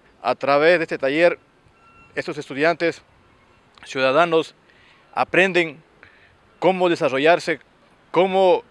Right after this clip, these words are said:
solventar un auxilio, una emergencia o un incidente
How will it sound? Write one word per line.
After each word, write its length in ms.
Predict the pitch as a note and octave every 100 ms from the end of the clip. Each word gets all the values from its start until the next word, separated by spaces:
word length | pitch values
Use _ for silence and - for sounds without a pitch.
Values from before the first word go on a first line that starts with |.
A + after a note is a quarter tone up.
| _ -
solventar 480 | D3 C3+ B2 E3+ F3
un 100 | E3
auxilio, 580 | C#3 F#3 F#3+ F3+ D3 - _
una 180 | D#3+ D#3+
emergencia 600 | C#3+ C3 E3+ F3+ F3 -
o 120 | -
un 140 | D3+ E3+
incidente 580 | D3+ D3 F3 E3+ E3